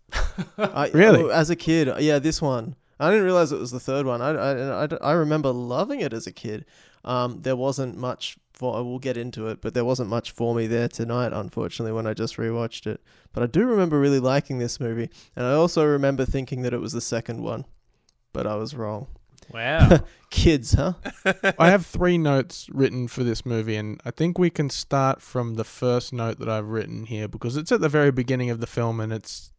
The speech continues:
Speaker 3: it's the way that the film opens. The, the note is two words. It's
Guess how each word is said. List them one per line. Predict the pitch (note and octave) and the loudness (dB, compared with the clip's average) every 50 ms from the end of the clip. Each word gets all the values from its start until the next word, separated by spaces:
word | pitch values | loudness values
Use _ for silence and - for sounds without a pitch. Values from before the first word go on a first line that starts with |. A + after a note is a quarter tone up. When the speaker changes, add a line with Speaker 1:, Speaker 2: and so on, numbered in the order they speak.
| _ _ - | _ _ -14
Speaker 3:
it's | - A#2 - - - - _ - | -12 -12 -12 -14 -18 -20 _ -6
the | - A#2+ | -4 -2
way | A#2+ B2 C3 C3 B2 | 0 0 0 0 0
that | A#2 A#2 - - - | -2 -4 -6 -8 -14
the | |
film | - - - A#2 A2 G#2+ G#2+ | -12 -8 -6 -6 -4 -4 -4
opens. | G#2 A2 - - G#2+ G#2 G#2 - - | -4 -6 -6 -6 -10 -10 -12 -12 -10
The, | - A2 A#2 - _ _ _ | -10 -10 -10 -10 _ _ _
the | - A#2 A2 | -10 -8 -6
note | A#2 A#2+ B2 C#3 C#3+ - - | -4 -2 -2 -2 -2 -4 -4
is | - B2 - - | -8 -8 -8 -6
two | - - C#3 C3 | -4 -2 0 0
words. | B2+ A#2 A2+ A2 G#2+ A2 A2+ - - | 2 2 2 2 0 -2 -4 -6 -10
It's | - F3 - _ - - - | -12 -14 -14 _ -18 -16 -16